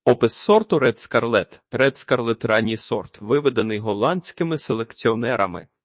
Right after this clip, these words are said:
Термін дозрівання становить від сорок п'ять до п'ятдесят п'ять днів після появи повних сходів.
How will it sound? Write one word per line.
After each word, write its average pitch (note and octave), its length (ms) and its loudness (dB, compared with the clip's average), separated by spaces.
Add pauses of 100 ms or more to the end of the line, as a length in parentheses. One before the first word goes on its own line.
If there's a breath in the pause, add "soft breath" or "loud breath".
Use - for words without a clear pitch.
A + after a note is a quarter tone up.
Термін G3 400 0
дозрівання A#2+ 680 0
становить B2 600 -2
від A2 140 -4
сорок - 360 -4
п'ять A2 360 0
до G#2+ 100 2
п'ятдесят G#2 840 -2
п'ять B2+ 280 0 (100)
днів E3+ 200 -4 (120)
після A2 280 -2
появи G#2 440 0
повних A2 460 -4
сходів. A2+ 540 -4